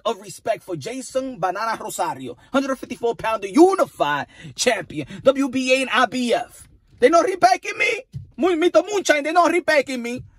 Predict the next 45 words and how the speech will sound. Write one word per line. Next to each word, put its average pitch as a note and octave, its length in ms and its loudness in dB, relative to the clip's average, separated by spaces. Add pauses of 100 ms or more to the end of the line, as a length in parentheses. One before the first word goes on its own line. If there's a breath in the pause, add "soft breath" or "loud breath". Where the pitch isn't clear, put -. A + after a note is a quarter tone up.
Uh-huh. D4 360 2 (300 soft breath)
Eh? D#4 200 2 (120)
I C4+ 100 2
got D4 200 0
two F#4 140 4
belts, D#4+ 280 4
Don D#4+ 140 4
Correa. C#4+ 480 2 (100)
They, C#4+ 160 -6
eh, D4 120 0
they C#4 80 -2
act E4+ 200 -2
like E4 160 -2
I'm D4 180 -2
tune-up, E4 440 -2 (320)
tune-up, D#4 460 0 (280)
like D4+ 180 0
it's E4 140 -2
something E4+ 320 0
easy. D4+ 460 -4 (200)
I'm F#4+ 120 2
not G4 180 2
easy. D#4+ 420 -2 (340)
I'm F4 140 4
champion F#4 440 0
right D4+ 220 2
here. B3 280 -4 (160)
That, C#4+ 240 2
no, D#4+ 100 4
no, D#4 180 2 (140)
eh, D4+ 220 4
esta D4 140 0
vaina, D#4+ 240 4 (120)
esta D4+ 220 0
vaina, D#4+ 300 2 (100)
no C#4+ 100 0
hay D4+ 120 4
respeto D4 340 0
aquí C#4+ 160 -6
en C4+ 80 -8
esta B3+ 160 -4
vaina, B3 280 -4
aquí, A#3 220 -16
eh? G#3 180 -12 (360)
Eh? C#4+ 180 -4